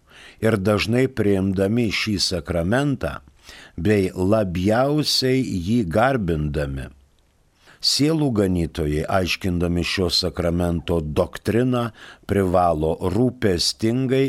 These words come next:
išaiškinti tikintiesiems šią pareigą. Pagal aštuoni šimtai devyniasdešimt aštuntąjį pagrindinė tikinčiojo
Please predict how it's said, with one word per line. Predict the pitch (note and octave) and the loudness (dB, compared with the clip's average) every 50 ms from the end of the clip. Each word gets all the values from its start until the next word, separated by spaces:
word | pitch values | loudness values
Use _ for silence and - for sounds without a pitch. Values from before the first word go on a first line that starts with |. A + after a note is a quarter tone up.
| - - | -2 -2
išaiškinti | A#2+ A#2 - - - A#2 A2 G#2+ G#2+ G#2 - - - - - G#2+ G2+ G2+ G2+ - - G2+ G2 F#2+ F2+ - - - - _ _ | -2 -2 -2 0 0 0 2 2 0 0 -2 -4 -6 -4 -2 0 0 0 0 -2 -2 -2 -2 -2 -4 -6 -12 -20 -20 _ _
tikintiesiems | - - C3 B2 - - F#2 E2+ D#2 D2+ C#2 - E2 E2 D2+ D2 C#2+ - - - D#2+ C2+ C2 B1 - - - - _ _ _ _ - _ _ | 0 2 2 2 2 0 -2 -2 0 -2 -4 -4 -4 -2 -2 -2 -2 -4 -4 -4 -4 -6 -6 -6 -6 -6 -6 -6 _ _ _ _ -20 _ _
šią | _ - - - - - F#2+ F2 F2+ F#2 F#2 F2+ - - - - - - - - - | _ -4 -2 0 0 2 0 0 0 0 -2 -4 -8 -14 -14 -16 -16 -18 -20 -16 -6
pareigą. | - F2 E2 D#2 C#2+ C#2+ C#2 C2 C2 C2 B1+ B1 C2+ C2+ - - - _ _ _ _ _ _ _ _ _ _ _ _ _ - _ - - | -4 -2 -2 -2 -2 -4 -6 -8 -10 -10 -12 -12 -12 -12 -12 -14 -18 _ _ _ _ _ _ _ _ _ _ _ _ _ -20 _ -4 0
Pagal | C#3 C#3 B2+ B2 A#2+ B2 C3 A#2 | 0 2 4 4 4 4 2 0
aštuoni | A#2 A#2 - - A#2+ A2 A2 | -2 -4 -2 -2 0 0 0
šimtai | G2+ - - A2 G#2 - A#2 A2+ | 0 0 0 0 0 2 0 2
devyniasdešimt | G#2 G#2 G2 G2+ G2+ G2+ G2 F#2+ G2+ F#2+ - - G2+ G2+ F#2+ | 2 2 2 2 2 2 2 2 2 0 0 0 0 0 0
aštuntąjį | F#2 - - - - C3+ C#3+ C#3 C3+ - B2+ A#2 A2+ A2+ A2+ A2+ G#2+ - - - - _ | 0 0 -2 -2 -2 -2 -2 -2 -2 -2 -2 0 0 2 2 0 0 -4 -8 -18 -12 _
pagrindinė | - B2 A#2 A2+ G#2+ G#2+ G#2+ G#2+ G2 F#2+ F#2+ F#2 G2+ C3 D3 D3 C#3+ C#3 C3+ C3 C3 C3 - _ _ _ _ _ _ - | 0 0 2 2 2 2 2 2 4 2 2 2 2 2 2 2 2 2 0 0 -2 -4 -8 _ _ _ _ _ _ 0
tikinčiojo | A#2+ A2+ - - - G2 E2+ E2 D#2 - - - F2 D#2+ D#2+ D2+ D#2 D#2 D2 | 0 0 0 0 -2 0 0 0 -2 -2 -2 0 0 0 0 0 -2 -2 -2